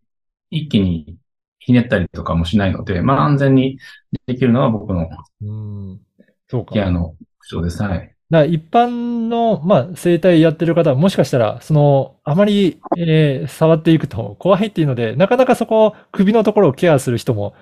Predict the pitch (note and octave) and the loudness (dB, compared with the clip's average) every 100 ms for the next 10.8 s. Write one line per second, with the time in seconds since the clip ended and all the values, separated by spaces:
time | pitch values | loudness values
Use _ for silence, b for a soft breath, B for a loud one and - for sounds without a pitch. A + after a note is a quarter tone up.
0 | b b - - C4+ C#4+ D3+ B2+ A#2 - | b b -12 -4 0 2 2 -2 -4 -6
1 | G#2+ G#2 F#2+ - - - G2 E3 - F3 | -6 -6 -6 -10 -14 -14 -4 -4 0 -2
2 | F#3+ - A3 C3+ G#2+ B2 A3 D#4 A#2+ G2 | -2 -2 2 4 2 0 0 0 0 0
3 | F#2 G2 E2+ - C3 A#3 G3 A#2+ G2 G#2+ | -2 -6 -8 -2 2 4 4 2 -2 -6
4 | G#2+ G#2 A2+ B2+ B2 G2+ F2 _ - G#2+ | -6 -6 -2 0 0 -2 -4 _ -8 -2
5 | G2+ - _ _ _ _ _ G#2+ G2+ F#2 | -2 -4 _ _ _ _ _ -6 -6 -6
6 | F#2+ _ b b b - C#3 _ G#3 G3 | -12 _ b b b -12 -12 _ 0 4
7 | F#3 F#3+ D3+ F#3+ A3+ A#3+ A#3 A#3+ A#3 G#3+ | 4 4 0 0 -2 -4 0 0 0 0
8 | E3 D#3 - E3 A#2+ G2+ - - C#3+ C3 | -2 -2 -2 0 0 -4 -6 -4 0 0
9 | - A2 C#3+ C3+ D#3+ G#3 C#3+ G2+ _ _ | -2 -6 -4 -2 0 2 2 -2 _ _
10 | - - A#2 - F#2 F#2 F2+ | -8 -4 -4 -4 -12 -14 -18